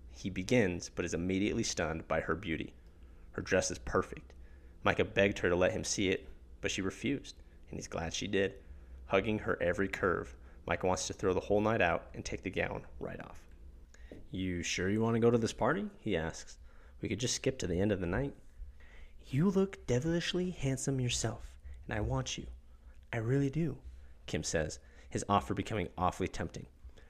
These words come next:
"But delayed gratification." "Fine. Shall we get going?" he asks, and as Kim places her masquerade mask on, she reaches for his arm and hands him the pièce de résistance. "Your cane, sir,"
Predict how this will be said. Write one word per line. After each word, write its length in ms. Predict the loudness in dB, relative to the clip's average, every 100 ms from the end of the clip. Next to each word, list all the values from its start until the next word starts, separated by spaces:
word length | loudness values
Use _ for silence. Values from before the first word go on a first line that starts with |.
| -18 -18 -10
"But 120 | -8 -4
delayed 560 | -2 2 2 2 -2 -8
gratification." 760 | -8 -6 -8 -4 -4 -4 -6 -12 -16 -18 -18 -18
"Fine. 760 | -18 -8 0 4 6 6 4 0 -10 -18 -12
Shall 160 | -4 2
we 80 |
get 160 | 4 6
going?" 360 | 6 6 4 0 -10 -4
he 180 | 4
asks, 400 | 6 6 0 -6 -12 -14 -14 -4
and 80 | -2
as 100 | 0
Kim 220 | 2 2
places 360 | 4 4 4 2
her 80 |
masquerade 520 | 4 4 4 6 8 8
mask 280 | 6 4
on, 220 | 2 2 0 -8 -20 -8
she 160 | -2 2
reaches 280 | 4 4
for 160 | 6 8
his 100 | 8 6
arm 300 | 6 6 4 0
and 80 | -2
hands 340 | 2 2 4
him 200 | 0 0 -4 -4
the 140 | -4 -4 -6
pièce 400 | 0 2 0 -2 -2
de 80 | -2
résistance. 960 | 0 0 2 2 0 -6 -6 -6 -6 -14 -16 -18 -18 -16 -16 -2
"Your 300 | 6 8 8
cane, 500 | 8 6 8 6 6
sir," 640 | 2 0 -2 -4 -4 -6